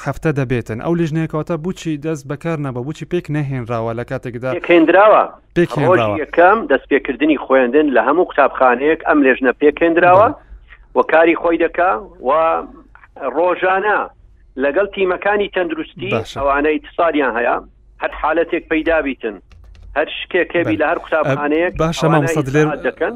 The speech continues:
Speaker 1: سەرەتای، ئە، قسەکان باسی شەش حاڵاتت کردە، ئەو شەش حاڵاتەی کە پێشی کردنەوەی قوتابخانەکان تومار کرابوون. ئەو شەش
Speaker 2: بەڵێ.
Speaker 1: حاڵاتە، ئە، قوتابی بوونە یان مامۆستا بوونە؟
Speaker 2: ئەو شەش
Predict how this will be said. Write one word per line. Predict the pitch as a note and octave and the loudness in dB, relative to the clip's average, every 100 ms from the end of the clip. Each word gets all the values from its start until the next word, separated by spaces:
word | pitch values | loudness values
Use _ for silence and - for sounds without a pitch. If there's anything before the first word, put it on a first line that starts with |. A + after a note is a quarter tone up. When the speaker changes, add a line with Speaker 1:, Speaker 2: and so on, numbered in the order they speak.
| A#3 - - | -10 -18 -6
Speaker 1:
سەرەتای، | D3 D3 F#3+ F#3+ | -4 -2 0 -2
ئە، | F3+ D3+ - | -2 -4 -4
قسەکان | F3 F3+ F3+ | -8 -6 -4
باسی | E3 F3 F3 | -4 -6 -8
شەش | - F3+ - | -8 -10 -6
حاڵاتت | E3 F3 - C#3+ D3 | -4 -4 -8 -14 -10
کردە، | - D#3+ D3+ C#3 | -4 -4 -4 -4
ئەو | D#3+ | -2
شەش | D#3 D3+ - | -4 -8 -6
حاڵاتەی | D3 C#3+ C#3 D#3 D#3 | -6 -6 -6 -8 -6
کە | C#3+ | -8
پێشی | E3+ - - | -8 -8 -10
کردنەوەی | C3+ C#3+ C#3+ | -6 -4 -4
قوتابخانەکان | - C#3 C3 C#3+ C3 C3 E3 D3 | -6 -8 -8 -8 -8 -6 -6 -6
تومار | C3+ B2+ A#2 | -6 -6 -6
کرابوون. | B2+ A#2 C#3 | -8 -8 -6
ئەو | F#3 | -8
شەش | F3+ F3 | -6 -8
Speaker 2:
بەڵێ. | - | -4
Speaker 1:
حاڵاتە، | D#3+ D#3 F3+ D#3+ - - - C3 | -4 -4 -4 -6 -10 -20 -20 -4
ئە، | C3+ B2+ | -4 -4
قوتابی | D3+ D#3 C#3+ F3 | -4 -2 -2 -2
بوونە | G3 | -2
یان | G3+ F3 | 0 0
مامۆستا | D3+ C#3 C3 C3+ G#2 | -2 -4 -6 -8 -8
بوونە؟ | F#2+ F#2 - - _ - | -8 -12 -16 -20 _ -6
Speaker 2:
ئەو | G3+ G3 | -6 -2
شەش | G3+ | -4